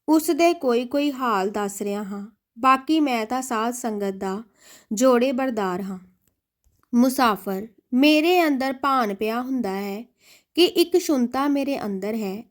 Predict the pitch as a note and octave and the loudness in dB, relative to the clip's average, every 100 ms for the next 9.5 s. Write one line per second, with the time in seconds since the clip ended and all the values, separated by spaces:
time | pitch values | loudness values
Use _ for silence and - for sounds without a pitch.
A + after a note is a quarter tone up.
0 | _ D4+ D4+ D#4+ C4+ A3 A3+ A#3 A#3+ G3 | _ -4 0 0 0 -4 -2 -2 -2 -6
1 | F#3 F#3 G3 - _ _ _ - _ - | -6 -8 -12 -16 _ _ _ -20 _ 2
2 | D#4+ D#4 D#4+ F4 E4+ E4+ C#4+ E4 A#3+ B3 | 4 4 4 2 2 2 0 -2 -4 -4
3 | B3+ B3 G3+ G3 G3 G3 G#3 A#3+ A#3 C4 | -6 -8 -8 -8 -8 -8 -12 -4 2 2
4 | C4 C#4+ D4 D4+ B3+ A3 - A3+ A3+ B3+ | 0 0 2 2 0 -2 -2 -4 -4 -6
5 | B3 B3+ G#3 G3 A3+ G#3 F#3 F#3+ A#3 _ | -2 -2 -2 -2 -2 -2 -4 -6 -10 _
6 | _ _ _ _ _ _ _ - D4+ D#4+ | _ _ _ _ _ _ _ 4 6 6
7 | F4 E4 C4 G#3+ A#3 B3 A3+ - G3 G3+ | 2 0 2 2 0 -2 -8 -6 -6 -6
8 | _ D#4+ - E4 E4 E4+ E4 E4 E4 - | _ 0 2 2 2 4 4 2 -2 -2
9 | A#3+ - A#3+ B3+ C#4+ | -4 -2 -2 0 -2